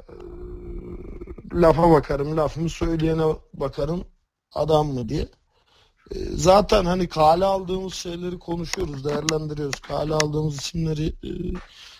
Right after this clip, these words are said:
değerlendiriyoruz. Ama sen bir şey üretirken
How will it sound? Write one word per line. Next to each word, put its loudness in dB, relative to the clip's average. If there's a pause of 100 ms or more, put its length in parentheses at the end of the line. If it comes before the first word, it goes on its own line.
(200)
değerlendiriyoruz. 4 (500)
Ama 4
sen 4
bir 2
şey 2
üretirken 0